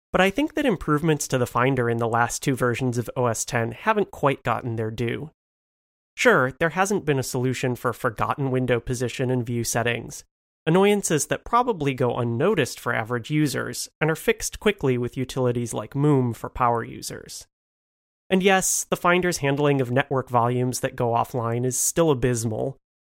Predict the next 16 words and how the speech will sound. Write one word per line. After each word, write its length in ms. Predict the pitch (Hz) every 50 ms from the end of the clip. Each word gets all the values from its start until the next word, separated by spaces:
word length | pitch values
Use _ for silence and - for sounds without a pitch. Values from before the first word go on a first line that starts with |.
| _ _ _ -
causing 400 | - 156 147 131 156 143 131 127
minute-long 540 | 127 135 147 151 - 139 131 131 131 131 131
hangs 500 | 123 - 131 123 120 120 127 127 123 -
and 180 | 123 117 - - -
orphaned 360 | 147 147 143 - 147 131 120
windows 500 | 123 131 123 120 127 123 123 123 123 -
suddenly 520 | - - - 135 131 135 127 123 127 127
displaying 600 | 123 135 127 - - - 135 127 127 123 120 123
the 140 | 120 131 127
very 360 | 120 127 156 156 160 165 151
Windowsy 760 | 143 127 123 143 143 139 127 127 127 127 117 123 123 113 117 - _ -
computer 680 | - - 139 135 - - - 175 175 156 123 107 101
location. 800 | - 120 120 113 113 - 127 123 123 - - 135 98 - - - _ _ _ _ _ _ _ _ _ _ _ _ -
So 140 | - - 233
yes, 320 | 220 214 175 - - -
Apple, 400 | 101 98 104 - - 127 - -